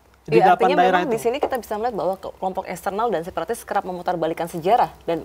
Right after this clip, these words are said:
Speaker 2: masih mencoba menyangkal kenyataan bahwasanya Papua adalah bagian dari N K R I.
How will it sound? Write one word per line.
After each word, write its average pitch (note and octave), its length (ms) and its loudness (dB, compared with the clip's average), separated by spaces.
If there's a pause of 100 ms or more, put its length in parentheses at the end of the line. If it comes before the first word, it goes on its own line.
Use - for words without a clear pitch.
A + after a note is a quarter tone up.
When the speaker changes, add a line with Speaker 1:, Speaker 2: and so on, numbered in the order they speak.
(160)
Speaker 2:
masih F3+ 320 -4
mencoba F3+ 320 0
menyangkal E3+ 480 -2
kenyataan D#3+ 480 -6
bahwasanya D#3 560 -4
Papua F3 400 -2
adalah E3 160 -8
bagian D3+ 320 -6
dari - 160 -14
N D3 80 -12
K D3 240 -6
R - 80 -8
I. D3+ 120 -10